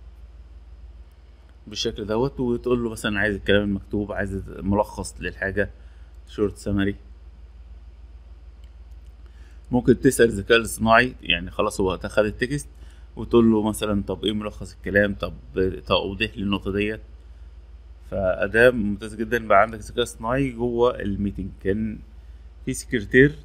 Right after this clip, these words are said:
تبعك موجود في قلب الميتنج بيسجل لك الحاجة ويلخصها لك ويجاوب على الأسئلة بتاعتك وكل حاجة. فتقدر تسأله ويبعت لشات جي بي تي ويبدأ إن هو يديك الإجابة ال-،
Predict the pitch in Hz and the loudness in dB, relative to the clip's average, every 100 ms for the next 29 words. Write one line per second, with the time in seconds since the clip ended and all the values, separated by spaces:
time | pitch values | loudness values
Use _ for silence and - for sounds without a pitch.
0 | - 135 135 147 117 110 127 110 120 117 | 2 4 4 -2 -6 -4 4 6 6 0
1 | 113 131 139 131 110 104 98 92 107 110 | -4 -2 -2 -2 -6 -6 -8 -4 -6 -6
2 | 98 87 98 110 110 98 82 92 - 104 | -10 0 0 2 0 -2 -4 -14 -2 4
3 | 120 117 - - - - - - 107 101 | 4 2 -4 -20 -20 -20 -18 -6 0 4
4 | 113 110 98 - 107 110 - 123 - 127 | 6 8 6 4 -4 -4 0 -2 0 -2
5 | - - - - 101 101 101 98 117 104 | -4 -20 -20 -14 -8 -2 -2 -2 -4 -6
6 | 85 69 - - - - - - - - | -8 -16 -20 -20 -20 -20 -20 -20 -20 -20
7 | - - - - 98 113 113 110 92 - | -20 -20 -18 -10 -4 -2 2 2 0 -14
8 | 104 - 113 131 160 - - 110 117 110 | -10 2 4 4 0 -8 -4 0 2 2
9 | 107 104 98 104 101 95 95 113 110 107 | 0 -2 -4 -4 -4 -10 -4 -4 -2 -4
10 | 95 98 95 98 104 101 - - - - | -2 -4 -2 -4 -2 -4 -4 -20 -20 -14
11 | 104 98 107 - 90 92 92 101 101 104 | -10 -6 -8 -8 -6 -4 0 2 2 -2
12 | 117 - 87 90 90 87 87 87 87 64 | -4 -16 -14 -12 -12 -12 -12 -10 -12 -12
13 | 67 | -14